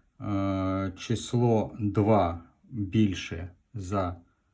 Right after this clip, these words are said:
число три, то у нас буде, е, здійснюватись округлення вгору. А округлення, а, вгору, е, це,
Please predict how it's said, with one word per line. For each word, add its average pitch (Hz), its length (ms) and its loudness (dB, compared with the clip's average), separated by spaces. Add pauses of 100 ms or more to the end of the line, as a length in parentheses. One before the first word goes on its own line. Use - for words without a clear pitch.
(220)
число - 580 -6 (200)
три, 175 340 2 (260)
то 110 300 2
у 104 240 -4
нас 131 520 0 (380)
буде, 101 760 0
е, 101 240 0
здійснюватись 107 1080 -2 (260)
округлення 107 760 2
вгору. 92 600 0 (1700)
А 113 320 4 (140)
округлення, 120 1080 2 (200)
а, 113 340 2
вгору, 101 760 0 (540)
е, 107 640 0 (640)
це, 127 640 2